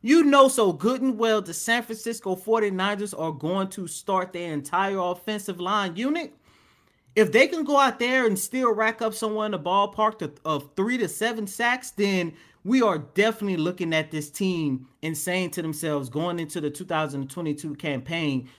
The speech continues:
that defensive line unit is a monster for other teams to deal with. Another expectation that I have, John, listeners and viewers,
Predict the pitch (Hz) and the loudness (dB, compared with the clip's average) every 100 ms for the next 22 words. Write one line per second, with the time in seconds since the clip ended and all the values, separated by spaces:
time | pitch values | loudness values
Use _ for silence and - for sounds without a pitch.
0 | _ 160 180 156 139 170 160 139 147 156 | _ 0 0 -2 -6 -8 -6 -4 0 0
1 | 139 139 160 143 139 139 135 120 117 143 | 0 0 0 0 0 -4 -2 -4 -2 0
2 | 151 147 127 123 127 131 131 131 139 127 | 0 -2 -8 -6 -6 -6 -6 -6 -4 -4
3 | 127 101 143 147 117 110 - - - - | -6 -6 -2 -2 -2 -8 -10 -20 -20 -8
4 | 147 151 196 226 220 202 220 - 226 196 | -2 2 2 2 2 0 0 0 -2 0
5 | 220 220 220 202 208 208 196 196 220 240 | -2 -2 -2 0 4 4 4 4 4 0
6 | - - 143 165 180 180 185 190 185 180 | -6 -16 -2 4 4 4 2 0 -4 -4
7 | 165 196 226 254 - | -4 -2 -2 -6 -14